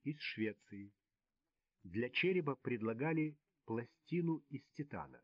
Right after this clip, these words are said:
но выбрали специальный костный цемент. Мы все варианты посмотрели с Сыночкой.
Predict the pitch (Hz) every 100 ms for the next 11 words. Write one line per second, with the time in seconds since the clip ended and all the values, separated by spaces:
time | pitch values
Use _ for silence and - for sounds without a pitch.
0 | _ _ _ _ _ _ - 104 135 143
1 | 139 113 107 147 143 143 139 - 143 -
2 | 156 165 139 104 98 127 151 - 131 127
3 | - 113 87 - _ _ _ _ _ _
4 | _ _ _ _ _ _ - 175 170 -
5 | 196 165 147 123 104 87 104 - 113 101
6 | 110 95 95 - 113 95 85 - 85